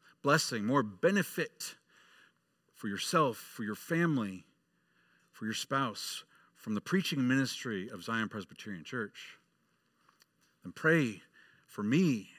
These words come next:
and for every man that occupies this pulpit, that words may be given to me to declare the mystery of Christ with boldness. If you desire to see the gospel come forward from this place, to go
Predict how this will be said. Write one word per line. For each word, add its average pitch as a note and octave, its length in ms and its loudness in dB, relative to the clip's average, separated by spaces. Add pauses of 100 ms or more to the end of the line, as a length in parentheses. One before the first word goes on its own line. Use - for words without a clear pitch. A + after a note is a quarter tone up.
(340)
and G#2 100 -10
for A#2 120 2
every C#3 160 2
man B2+ 460 0
that G2 120 -12
occupies G2 760 -10
this - 360 -12
pulpit, - 540 -10 (640)
that A#2 200 -2 (400)
words C3 340 6
may C#3+ 120 4
be B2 100 2
given A#2 340 0 (220)
to A2 100 -8
me A#2+ 340 0 (1040)
to - 80 -10
declare A#2+ 340 0
the G2+ 80 -2
mystery G2+ 360 -4
of F2 100 -10
Christ F2 460 -10
with F#2+ 120 -18
boldness. - 840 -10 (440)
If - 80 -4
you D3+ 80 6
desire C#3+ 300 8
to B2+ 80 2
see D#3 400 2 (220)
the B2 80 -2
gospel B2+ 560 6 (580)
come C#3+ 240 4
forward D#3+ 420 4
from C3+ 160 0
this C3+ 140 0
place, D3 240 2
to - 100 -6
go D3 220 6